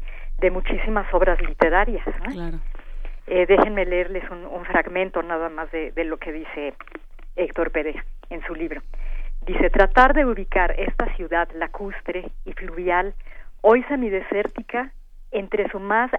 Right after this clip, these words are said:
Speaker 1: remoto origen y el día de hoy, es enfrentarnos a un imprevisible palimpsesto,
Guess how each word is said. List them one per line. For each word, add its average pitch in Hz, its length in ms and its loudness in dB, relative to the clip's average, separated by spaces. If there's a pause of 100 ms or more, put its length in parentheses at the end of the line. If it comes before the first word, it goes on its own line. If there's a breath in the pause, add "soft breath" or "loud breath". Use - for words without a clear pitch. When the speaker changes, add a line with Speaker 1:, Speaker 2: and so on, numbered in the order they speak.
Speaker 1:
remoto 196 480 0
origen 202 460 -4
y 180 60 -8
el 170 80 -8
día 190 180 0
de 175 140 0
hoy, 226 260 0 (540 soft breath)
es 240 180 2
enfrentarnos 233 720 2
a 196 80 2
un 208 120 -4
imprevisible 220 840 -4
palimpsesto, 180 920 -4